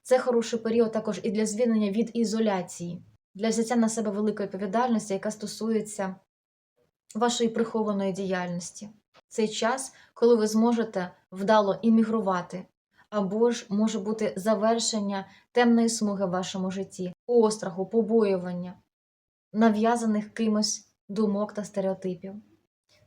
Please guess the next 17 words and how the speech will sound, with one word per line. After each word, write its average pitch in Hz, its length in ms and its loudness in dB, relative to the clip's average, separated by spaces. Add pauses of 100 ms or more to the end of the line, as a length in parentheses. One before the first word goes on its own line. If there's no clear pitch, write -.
(120)
Любі 226 200 4
мої 233 200 6
друзі, 226 480 -2
я 226 180 4
вам 226 160 4
вдячна 214 440 2
за 208 160 0
увагу, 202 640 0
бажаю 214 440 4
вам 214 180 2
успішного 220 600 0
періоду, 214 400 0
нехай 220 380 -2
Плутон, 220 400 2
як 196 200 -2
вища 226 300 -2
планета, 214 500 0